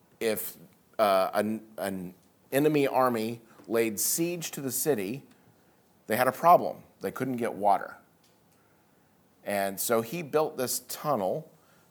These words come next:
that brought springs, spring water into the city of Jerusalem, a secret tunnel, so that the enemies didn't know about it.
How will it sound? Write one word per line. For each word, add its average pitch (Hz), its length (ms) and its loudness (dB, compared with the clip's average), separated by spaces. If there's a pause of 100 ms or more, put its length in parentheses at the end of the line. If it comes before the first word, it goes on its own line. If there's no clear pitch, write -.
that 110 240 0
brought 117 360 4
springs, 113 840 -2 (160)
spring 160 360 -4
water 107 440 2
into 127 440 -6
the 104 120 -6
city 101 280 -6
of 90 80 -10
Jerusalem, 85 500 -14 (680)
a 135 80 -4
secret - 400 -2
tunnel, - 260 -6 (440)
so 117 260 2
that 117 220 -2
the 92 120 -6
enemies 101 340 -4
didn't 117 280 -6
know 160 180 4
about 82 280 4
it. - 60 -18